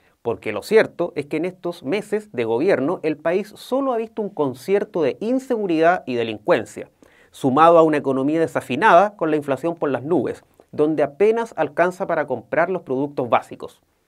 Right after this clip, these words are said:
Esa es la música de la guitarra presidencial,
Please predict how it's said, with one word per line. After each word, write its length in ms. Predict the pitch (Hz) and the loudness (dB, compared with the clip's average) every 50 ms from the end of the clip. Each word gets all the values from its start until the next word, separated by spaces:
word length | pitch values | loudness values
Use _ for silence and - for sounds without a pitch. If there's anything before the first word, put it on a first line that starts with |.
| _ _ _ _ _ _ _ _ _ _ _ - | _ _ _ _ _ _ _ _ _ _ _ 0
Esa 320 | 254 277 277 277 - 285 | 2 2 2 2 0 -2
es 180 | 262 - 202 196 | 0 0 2 2
la 140 | 196 185 180 | 4 4 4
música 460 | 180 196 202 - - 202 - 196 180 | 2 0 0 -2 -4 0 2 2 2
de 80 | 180 | 4
la 100 | 160 151 | 2 2
guitarra 380 | 139 131 117 - 147 143 151 147 | 0 -2 0 2 2 2 2 0
presidencial, 720 | 143 131 - 139 139 131 135 135 - 233 175 120 98 - | -2 -4 -4 -4 -4 -4 -4 -2 2 4 4 4 2 -4